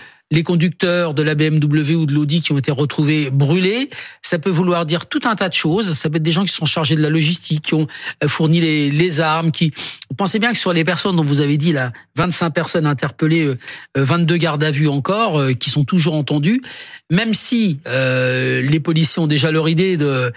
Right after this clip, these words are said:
qui a fait quoi, euh, ceux qui se sont chargés après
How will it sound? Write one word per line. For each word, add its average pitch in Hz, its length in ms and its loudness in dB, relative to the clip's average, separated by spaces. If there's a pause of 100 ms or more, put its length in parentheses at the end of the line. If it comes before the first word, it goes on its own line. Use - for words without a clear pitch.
(240)
qui 185 220 0
a 147 80 -2
fait 147 160 -2
quoi, 170 440 -2
euh, 123 200 -4 (420)
ceux 170 160 2
qui 147 140 -2
se - 100 0
sont 147 140 -2
chargés 147 640 0 (100)
après 180 480 -4